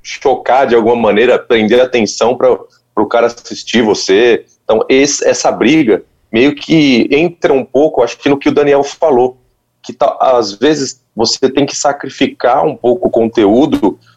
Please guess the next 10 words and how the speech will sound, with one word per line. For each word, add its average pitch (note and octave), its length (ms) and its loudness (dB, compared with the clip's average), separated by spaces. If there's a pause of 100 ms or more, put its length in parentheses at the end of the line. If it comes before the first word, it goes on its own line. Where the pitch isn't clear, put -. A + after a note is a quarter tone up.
(100)
ou B2 440 0 (360)
mudar D3+ 460 0
um F3 120 2
pouco D#3 340 0
do G#2+ 100 -2
jeito A#2+ 240 0
que - 40 -16
você A2+ 200 -2
quer A2+ 120 -2
fazer A2+ 600 -2